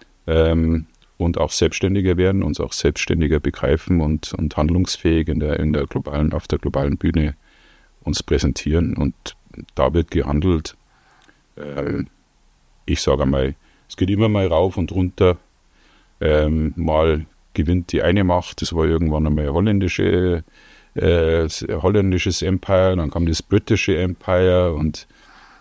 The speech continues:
irgendwann, äh, waren die Amis dran. Jetzt geht's auch ein bisschen Richtung China und, äh,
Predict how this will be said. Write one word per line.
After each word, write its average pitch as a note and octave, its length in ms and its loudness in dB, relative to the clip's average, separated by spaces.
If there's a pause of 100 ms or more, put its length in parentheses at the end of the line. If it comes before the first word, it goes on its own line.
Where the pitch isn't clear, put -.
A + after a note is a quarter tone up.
(180)
irgendwann, E2 480 2
äh, D#2+ 360 0
waren D#2 220 -2
die D2+ 160 -4
Amis G2 300 2
dran. F#2+ 480 0
Jetzt - 320 -6
geht's D2 200 0
auch D2 160 0
ein C#2 60 -4
bisschen D2+ 220 -2
Richtung D2+ 340 -4
China F#2+ 600 0
und, - 440 -6
äh, C#2+ 200 -4